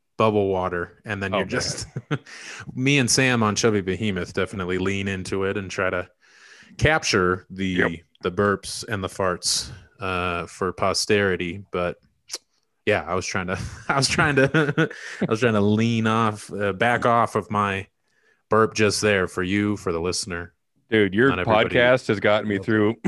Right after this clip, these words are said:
Speaker 2: <clears throat> some of the worst Foundry days of my life. <laughs> When I was, I used to work at
Speaker 1: What
Speaker 2: a
Speaker 1: is
Speaker 2: foundry.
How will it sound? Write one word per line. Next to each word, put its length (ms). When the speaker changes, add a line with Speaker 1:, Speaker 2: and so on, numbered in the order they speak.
Speaker 2:
<clears throat> 220
some 180
of 60
the 100
worst 400
Foundry 460
days 480
of 160
my 140
life. 520
<laughs> 40
When 120
I 40
was, 120
I 60
used 180
to 80
work 140
at 60
Speaker 1:
What 40
Speaker 2:
a 40
Speaker 1:
is 40
Speaker 2:
foundry. 540